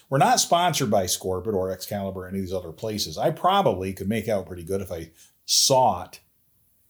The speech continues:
endorsements and sought people to sponsor Death by Bungie. I could make phone calls, you know, in my spare time and try and do that sort of thing.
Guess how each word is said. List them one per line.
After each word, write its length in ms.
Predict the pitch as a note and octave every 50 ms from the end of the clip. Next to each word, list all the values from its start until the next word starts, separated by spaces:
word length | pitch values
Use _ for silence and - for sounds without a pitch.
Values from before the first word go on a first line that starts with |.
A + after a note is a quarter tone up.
| _ _ _ _ _ _ _ _ _ _ _ _ _ _ -
endorsements 580 | F#2+ G2 A#2+ A2+ G#2 - - - - - - _ _
and 220 | - F#2 F#2 E2+ E2
sought 560 | - - C3 A#2+ A2+ G2+ F#2 F#2 F#2 - _ _ _ _ _ _ _ _ _ _ _
people 280 | - A2 G#2+ F#2+ F2+ E2+
to 220 | - F2+ F2 E2+
sponsor 580 | D#2 - - F#2+ F#2 F2+ F2 E2 - E2 E2 D#2
Death 240 | D#2 F2+ E2 - -
by 100 | D#2+ D#2+
Bungie. 320 | D#2 F#2 F2+ D#2 D2 D#2+ D#2+
I 60 | D#2+
could 220 | - F#2+ D#2+ D#2 - _ _ _ _
make 200 | - G2 F#2+ F#2
phone 200 | - G2 F#2+ F#2+
calls, 640 | F2 F2 F2+ F2 E2 E2+ F2 F2 D#2+ - - - _ -
you 100 | F2+ E2+
know, 200 | D#2+ E2 E2 D#2+
in 120 | D#2+ E2 D#2+
my 220 | E2 E2 D#2+ D#2 - - -
spare 260 | - - - F2+ E2+
time 300 | - - E2+ E2+ E2 E2
and 120 | D#2+ D#2+ -
try 160 | - E2+ D#2
and 100 | D2+ D2
do 120 | F2 F#2
that 160 | F2 E2+ -
sort 160 | - - D#2+ D#2+
of 80 | D#2
thing. 160 | E2+ D#2+ E2